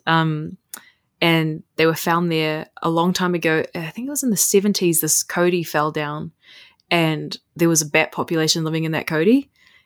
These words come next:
And so they went in, they're like, "Oh my gosh, there's a whole lot of <laughs> short-tailed bats in here." And ever since then, I mean, there hasn't been a lot of predator control in Omahuta until recently, uh, because in twenty twenty, uh, the, our bio team found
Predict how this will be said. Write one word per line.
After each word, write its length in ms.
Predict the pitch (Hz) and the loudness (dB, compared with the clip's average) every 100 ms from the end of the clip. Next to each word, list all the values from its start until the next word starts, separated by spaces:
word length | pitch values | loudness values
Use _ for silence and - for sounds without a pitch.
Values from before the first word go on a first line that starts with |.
| _ | _
And 180 | 170 165 | 4 4
so 380 | - 160 156 143 - | 4 4 4 2 0
they 100 | 156 | 0
went 240 | 156 156 | 2 0
in, 180 | 170 156 | 0 0
they're 100 | 147 | -2
like, 140 | 143 - | -4 -4
"Oh 60 | |
my 100 | 156 | -4
gosh, 500 | 147 147 - - - _ | -2 -4 -2 -4 -6 _
there's 140 | 160 160 | -2 0
a 40 | |
whole 160 | 151 165 | 0 -2
lot 80 | 165 | 0
of 80 | |
<laughs> 80 | - | 0
short-tailed 400 | - - 180 156 | 2 0 0 -2
bats 300 | 175 165 - | -2 -4 -2
in 80 | 170 | -2
here." 280 | 151 143 165 _ - - - - _ 165 | -2 -4 -8 _ -20 -20 -20 -20 _ 0
And 240 | 165 160 | 2 2
ever 180 | 165 165 | 2 2
since 320 | - 170 - | 0 0 -2
then, 400 | 165 175 160 156 - | 2 2 2 0 -4
I 40 | |
mean, 120 | 165 | -4
there 100 | 156 | -2
hasn't 240 | 160 175 180 | -4 -4 -4
been 100 | 170 | -2
a 60 | |
lot 200 | 156 160 | 0 -2
of 260 | 160 156 - _ | -2 -6 -10 _
predator 320 | - 175 180 196 | -6 -2 -2 0
control 340 | 202 208 202 | -2 0 -2
in 60 | 196 | -2
Omahuta 580 | 185 196 214 254 285 277 - | 0 0 0 2 0 -2 -4
until 260 | 160 165 | -2 -2
recently, 560 | 151 151 - - 294 349 - | -2 -2 -2 -2 -4 -6 -4
uh, 160 | 156 151 | -4 -4
because 500 | 156 - 156 147 - - - - - | -10 -6 -4 -2 -2 -6 -18 -8 0
in 100 | 165 | 0
twenty 260 | - 160 | 2 0
twenty, 480 | 151 190 185 190 339 - | 0 2 4 4 0 2
uh, 220 | 160 156 | 2 2
the, 320 | 160 160 151 _ - | 2 0 0 _ -4
our 160 | 165 160 | -2 2
bio 320 | 156 165 165 | 2 2 0
team 360 | - 160 151 156 | -2 -4 -6 -8
found 560 | - 156 156 165 - | -4 -4 -4 -6 -10